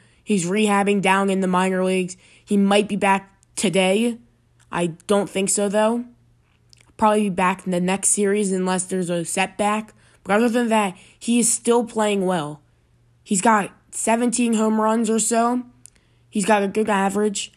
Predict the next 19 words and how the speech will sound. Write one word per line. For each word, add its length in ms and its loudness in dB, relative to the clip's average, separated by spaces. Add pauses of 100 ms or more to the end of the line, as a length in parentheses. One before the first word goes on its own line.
(260)
He 200 0
is 120 0
still 360 0
playing 380 -4
well. 340 -8 (1500)
All 100 0
right, 80 4
we're 100 2
getting 240 2
down 200 6
to 80 -4
the 80 0
last 340 4
few 200 -2
questions. 760 -4 (640)
And 300 0
Donnie 460 4
understo-, 720 0 (100)
under, 540 0